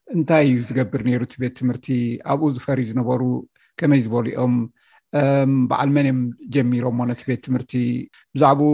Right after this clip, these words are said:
ኣልዒልና ከነዕልል ኢና። የቐኒለይ መምህር ገብረ መድህን፣ ከምኡውን ኡስታዝ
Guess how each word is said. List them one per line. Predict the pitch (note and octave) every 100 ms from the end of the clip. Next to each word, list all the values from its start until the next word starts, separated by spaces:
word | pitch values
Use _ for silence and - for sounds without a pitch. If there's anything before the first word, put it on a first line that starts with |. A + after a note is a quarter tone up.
| - D#3
ኣልዒልና | C#3+ C3+ C3 B2
ከነዕልል | - B2 A#2+ C3 C#3+ D#3
ኢና። | E3 D#3+ - _ _ D3
የቐኒለይ | D#3+ D#3+ D3 C#3+ C#3+ C3
መምህር | C3 B2+ B2 B2 B2 B2+ - -
ገብረ | C3+ A2+ B2+
መድህን፣ | B2 A2+ C#3+ D#3 D3+ -
ከምኡውን | - B2 B2 B2+ B2 B2
ኡስታዝ | - - C3